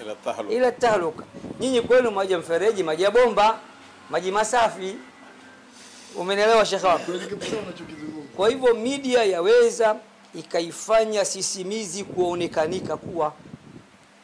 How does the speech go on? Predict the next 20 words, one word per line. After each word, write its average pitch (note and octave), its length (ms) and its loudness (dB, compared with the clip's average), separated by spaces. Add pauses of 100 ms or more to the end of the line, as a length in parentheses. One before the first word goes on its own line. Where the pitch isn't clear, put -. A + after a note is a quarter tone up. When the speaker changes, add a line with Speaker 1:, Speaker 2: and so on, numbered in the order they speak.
(160)
Speaker 2:
ndovu, D3+ 360 0 (680)
tembo, E3+ 560 -2 (440)
fil. G3+ 440 -6 (1300)
Na E3+ 80 -2
kama B3 240 2
ile B3+ 200 0
alikutoshi, G3 720 -2 (920)
media F#3+ 540 -2
inaweza F#3 720 2
kufanya F3 720 -4 (160)
haki A3+ 500 -2
ikaonekanika F3+ 1040 -2
kuwa E3+ 260 -4
batil G3 480 0
na D#3 180 -8
batil F3 340 0
kuonekanika D3+ 680 -6
kuwa D3 220 -10
ni C3 60 -16
haki. - 380 -18